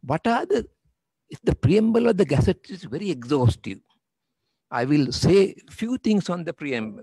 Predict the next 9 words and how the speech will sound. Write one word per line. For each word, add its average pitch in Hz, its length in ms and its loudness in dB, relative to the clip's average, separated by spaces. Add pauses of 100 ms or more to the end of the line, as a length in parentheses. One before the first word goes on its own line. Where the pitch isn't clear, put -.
preamble. 117 560 -8 (800)
It's - 320 -18 (160)
exhaustive, 160 600 -8
but 180 200 -6
it 147 120 -16
says 202 420 -10 (1160)
setting 196 460 2
up 180 120 -4 (140)
a 240 160 -4